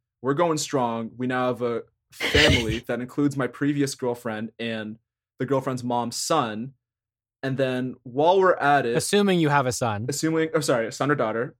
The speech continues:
Speaker 1: My bad.
Speaker 2: <laughs>
Speaker 1: It's twenty sixteen. I can do this. Son or daughter.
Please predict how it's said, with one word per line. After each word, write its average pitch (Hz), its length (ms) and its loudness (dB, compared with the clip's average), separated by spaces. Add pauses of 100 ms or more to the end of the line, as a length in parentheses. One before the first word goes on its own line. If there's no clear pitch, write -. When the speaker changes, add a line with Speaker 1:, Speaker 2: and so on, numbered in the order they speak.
Speaker 1:
My 117 140 -6
bad. - 540 0
Speaker 2:
<laughs> - 140 -18 (560)
Speaker 1:
It's - 80 -20
twenty 131 200 -4
sixteen. 131 360 -6
I 101 60 -8
can 135 140 -6
do 117 100 -4
this. - 280 -8 (360)
Son 143 240 0
or 170 60 2
daughter. 127 340 2